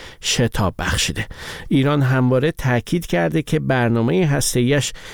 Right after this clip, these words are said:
صرفاً برای مقاصد صلح‌آمیز است، اما رافائل گروسی، مدیر کل آژانس بین‌المللی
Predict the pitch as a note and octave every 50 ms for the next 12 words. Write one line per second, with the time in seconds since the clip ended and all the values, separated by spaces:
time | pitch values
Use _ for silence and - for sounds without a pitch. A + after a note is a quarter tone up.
0 | - - - - - - A#2+ G#2+ G2 - - A2+ A2+ A2+ A2 G#2 F#2+ F#2+ G#2 A2
1 | A2 G#2+ G2+ G2 G2 F#2 - - G2+ G2 G#2+ A2+ A2+ A2+ A2 - - - A2+ G#2+
2 | G2+ F#2 F#2 A2+ A#2 A#2+ C3 D3 C#3+ C3 C#3 C3+ A#2+ - D3 C#3+ B2+ B2+ C3 C3
3 | B2+ - - - - - - - - D3 C#3+ C#3 D3+ C#3 - C3+ B2+ B2 A#2+ A#2+
4 | - - A#2+ A#2 G#2+ G2+ - - - D#3 D#3+ D#3 D#3 D3 - - - - - -
5 | - - - - A#2 A2+ A2+ G#2+ G#2+ A2 G#2 - - A#2 A#2 A#2 A#2+ A#2+ A#2+ A#2+
6 | A#2+ - - - - B2 A#2+ A#2 A2 B2 D3 F3+ F#3 - F3+ E3+ E3 D#3 C#3 C3
7 | A#2+ A#2 A2 G#2+ G2+